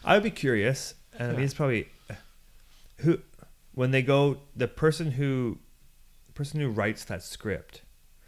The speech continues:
Speaker 2: Right.
Speaker 1: is like,
Speaker 2: For
Speaker 1: it's,
Speaker 2: big
Speaker 1: it's a,
Speaker 2: pharma.
Speaker 1: it's a template.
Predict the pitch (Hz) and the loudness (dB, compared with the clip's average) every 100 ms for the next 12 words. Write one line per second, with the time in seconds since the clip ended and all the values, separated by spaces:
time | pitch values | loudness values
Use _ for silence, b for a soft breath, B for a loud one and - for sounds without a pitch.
0 | - 107 104 78 - b b b b b | -16 -8 -6 -6 -10 b b b b b
1 | b - - 107 120 104 95 - B B | b -14 -10 0 2 2 0 -8 B B
2 | B B 107 131 156 151 143 101 95 139 | B B -4 -2 0 0 2 0 2 0
3 | 139 110 - 123 113 107 92 87 | 2 -2 0 0 0 0 -2 -4